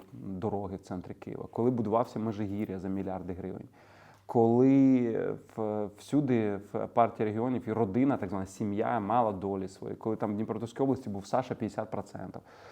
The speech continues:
коли ти не хотів віддавати бізнес, в тебе його заберуть або віддавай половину. І всюди були смотрящі від сім'ї.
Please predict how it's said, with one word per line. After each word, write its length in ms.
коли 160
ти 60
не 80
хотів 220
віддавати 340
бізнес, 320
в 60
тебе 180
його 160
заберуть 460
або 400
віддавай 360
половину. 460
І 40
всюди 260
були 220
смотрящі 640
від 160
сім'ї. 360